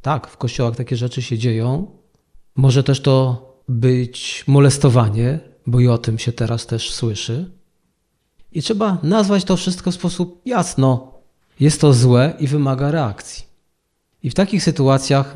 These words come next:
należy szukać pomocy bez zwlekania. Jeszcze raz powiem, jeśli uznasz, że ten temat powinien być poruszony szerzej, to daj mi znać.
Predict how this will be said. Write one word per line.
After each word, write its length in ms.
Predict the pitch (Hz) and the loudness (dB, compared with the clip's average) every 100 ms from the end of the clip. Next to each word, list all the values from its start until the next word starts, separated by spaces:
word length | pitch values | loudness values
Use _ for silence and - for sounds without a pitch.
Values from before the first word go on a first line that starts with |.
| - | -6
należy 400 | 143 135 135 123 | 0 4 4 0
szukać 380 | - 131 131 120 | -2 -4 -4 -6
pomocy 580 | - 120 104 98 - 104 | -4 -4 -2 -6 -8 -6
bez 340 | 104 101 - 202 | -6 -10 -12 -6
zwlekania. 720 | 135 110 113 - 101 82 85 - _ _ _ _ | -4 -2 -6 -4 -6 -4 -8 -12 _ _ _ _
Jeszcze 360 | - 143 - 151 | -8 -6 -4 -4
raz 160 | 143 | -4
powiem, 440 | - 135 110 113 120 | -2 -2 -2 -2 -2
jeśli 240 | 123 127 | -4 -4
uznasz, 380 | 151 135 139 123 | -2 0 2 2
że 180 | 123 131 | 0 0
ten 160 | 135 | 0
temat 300 | 135 143 135 | 2 2 0
powinien 340 | 139 135 143 139 | 0 2 4 4
być 140 | 131 | 0
poruszony 560 | - 135 131 143 139 123 | 0 2 2 2 2 2
szerzej, 460 | - 139 135 131 | 2 2 2 -2
to 140 | - 127 | -2 0
daj 240 | 135 131 | 2 4
mi 160 | 120 117 | 2 0
znać. 540 | 113 131 135 120 | 0 2 2 0